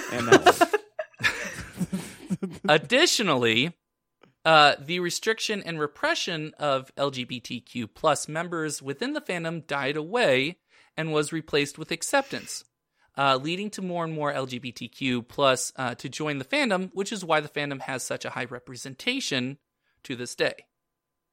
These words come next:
Speaker 2: Now, the se-, last section, I couldn't think of anything creative, so I just wrote "The end?" question mark.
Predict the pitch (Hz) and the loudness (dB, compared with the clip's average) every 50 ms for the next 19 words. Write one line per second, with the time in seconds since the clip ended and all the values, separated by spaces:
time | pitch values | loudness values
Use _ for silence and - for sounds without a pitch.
0 | _ _ _ _ _ _ _ _ _ _ _ _ _ _ _ _ _ - - _ | _ _ _ _ _ _ _ _ _ _ _ _ _ _ _ _ _ -20 -20 _
1 | _ _ _ _ _ _ _ _ _ _ _ _ _ _ _ _ _ - 151 151 | _ _ _ _ _ _ _ _ _ _ _ _ _ _ _ _ _ -4 0 2
2 | 151 147 - - 185 - 156 151 151 143 139 143 - - - - _ _ - - | 2 2 2 2 0 0 2 4 6 6 6 6 4 -2 -6 -10 _ _ -10 0
3 | - 151 139 135 - - 151 139 135 120 127 131 127 123 - _ _ - - - | 4 4 4 4 4 0 -2 -2 -2 0 2 2 2 2 0 _ _ -20 -2 0
4 | 165 151 139 127 - 151 131 131 135 135 127 - 143 123 - - 147 139 131 135 | 2 2 2 0 -2 -2 -2 0 2 0 0 0 -2 -4 -2 2 2 4 4 4
5 | 120 - - 139 131 123 127 131 - - - 131 127 - 117 - 139 135 - 127 | 0 2 4 4 4 4 4 2 0 0 0 0 -2 -2 -2 -4 -6 -4 -2 0
6 | 131 127 120 120 - - 151 131 - - - 123 113 - - - - - _ | 0 0 0 -4 -4 -2 0 0 0 -2 -6 -10 -14 -16 -16 -16 -18 -20 _